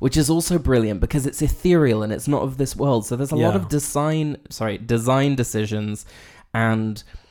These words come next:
Speaker 1: stylizations that make sense and are brilliant. And on the other side of this that I wanted to talk about was the ghosts, that they have, you know, this great little glow behind them, but also whenever,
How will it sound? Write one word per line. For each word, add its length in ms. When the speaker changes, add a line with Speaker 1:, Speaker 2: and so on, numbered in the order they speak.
Speaker 1:
stylizations 1500
that 260
make 520
sense 840
and 320
are 160
brilliant. 600
And 120
on 80
the 120
other 140
side 280
of 100
this 180
that 80
I 60
wanted 220
to 60
talk 160
about 200
was 160
the 60
ghosts, 640
that 200
they 120
have, 360
you 160
know, 200
this 160
great 320
little 220
glow 340
behind 420
them, 160
but 120
also 600
whenever, 800